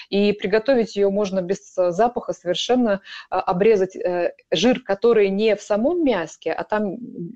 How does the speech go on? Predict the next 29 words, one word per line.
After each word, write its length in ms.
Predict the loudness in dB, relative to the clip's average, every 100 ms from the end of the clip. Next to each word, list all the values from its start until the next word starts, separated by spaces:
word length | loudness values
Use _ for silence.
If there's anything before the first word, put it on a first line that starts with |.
| -16 -12 0
баранина, 340 | 2 2 2
она 120 | 0
достаточно 500 | -2 -2 -2 -2 0
жирное 300 | 2 2 -2 -10
мясо, 280 | -10 -8 0
а 100 | 2
именно 340 | 4 4 2
сверху 520 | -2 2 2 2 -4
пласт 420 | -2 0 0 -2 -2
жира 280 | 0 2 0
снимаете, 580 | -4 -6 -2 -2 -4
всё 160 | -2 0
равно 220 | 4 4
у 20 | 2
вас 160 | -2 -2
получится 480 | 0 0 0 -8 -10
очень 240 | -8 -6
жирное 340 | -2 -2 -4 -4
мясо, 380 | -4 -4 -6 -12 -14 -18 -20 -20 _
и 440 | -2 2 6 4 4
не 140 | 0
будет, 320 | 0 0 -2 -6 -14
э, 40 | -14 -14 -16
самый 680 | -20 -2 0 2 2 0 2
запах 440 | 0 0 -4 -4
идёт 360 | -2 0 0 -2
именно 320 | -4 -4 -2
от, 220 | -2 -4 _
э, 500 | -8 -6 -8 -10 -10